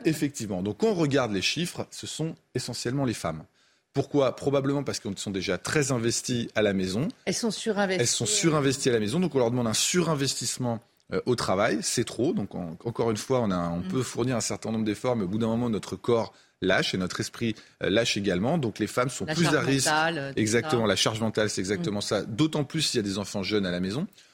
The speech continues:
Speaker 1: Ensuite, ce sont les jeunes. Alors, les jeunes sont quasiment deux fois plus touchés par le burn-out
Speaker 2: Et pourquoi ?
Speaker 1: que ce qu'on considère comme les boomers.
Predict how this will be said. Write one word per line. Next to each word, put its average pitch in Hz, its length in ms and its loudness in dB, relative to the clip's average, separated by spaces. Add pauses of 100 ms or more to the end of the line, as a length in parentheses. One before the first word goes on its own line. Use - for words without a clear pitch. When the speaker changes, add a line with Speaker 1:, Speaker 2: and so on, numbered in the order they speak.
(160)
Speaker 1:
Ensuite, 117 300 0
ce 123 80 -2
sont 143 180 -2
les 117 120 4
jeunes. 98 260 -2 (360)
Alors, 101 160 2
les 110 120 2
jeunes 160 200 2
sont 117 140 -4
quasiment 104 380 -4
deux 170 180 2
fois 143 240 -2
plus - 160 -8
touchés 131 280 -2
par 101 180 0
le 98 80 4
burn-out 98 500 0
Speaker 2:
Et 240 60 -2
pourquoi ? 240 520 -4
Speaker 1:
que 175 300 4
ce - 100 -6
qu'on 123 120 -6
considère 139 440 -2
comme 110 200 0
les 117 100 2
boomers. 113 380 2